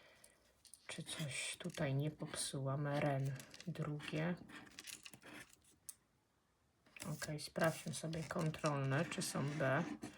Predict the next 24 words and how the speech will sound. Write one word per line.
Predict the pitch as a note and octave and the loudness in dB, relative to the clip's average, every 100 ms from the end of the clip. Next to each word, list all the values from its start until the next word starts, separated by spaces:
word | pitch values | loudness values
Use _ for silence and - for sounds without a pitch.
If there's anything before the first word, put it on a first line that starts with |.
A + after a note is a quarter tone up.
| - - | -16 -2
Jest | - - - | 0 0 2
jedno | C3+ C3 C3+ C3 | 2 2 2 2
B, | C3+ C3 - | 4 4 4
jest | C#3+ C#3 - | 4 4 4
drugie | C#3+ C#3+ D3 | 2 2 0
i | C3 | -2
trzecie. | - B2+ B2+ - | -4 -4 -6 -6
No | B2+ C#3+ | 2 2
to | D3+ C#3+ | 4 2
jest | C#3 C3 C3+ | 4 2 2
dycha. | B2+ - - - - - - - - | 0 -2 -6 -8 -10 -8 -8 -10 -6
Rzutem | D#3+ E3 E3+ E3+ C#3+ C#3 | 0 4 4 4 2 2
na | B2+ | 0
taśmę | - E3 D#3+ - E3 E3 E3+ - | 4 6 6 4 4 4 2 0
jest | C#3+ D3 C#3 - - - D3+ | 2 2 2 -4 -12 -10 -2
dziesięć | - D#3+ - - B2+ C3+ - - - | 4 6 6 4 0 -2 -4 -10 -6
złotych. | D3+ D3 C#3+ C#3 B2+ - D#3 F#3+ - - - - - - - - - - - - | -6 -2 0 2 2 2 2 2 -4 -6 -6 -6 -8 -12 -20 -18 -14 -12 -6 0
Strap | - E3+ F#3 - | 4 8 6 8
party | F3 D#3+ D3+ | 6 6 4
z | D3+ | 2
numerem | D#3 D#3 C#3 C#3 | 4 4 4 2
trzynastym. | - F3 E3 D#3 D#3+ - D#3 | 2 4 6 6 4 0 -2
Szukam | - D3+ C#3 C3+ | 0 -2 -2 -2
tego | C#3 C3+ | -2 -2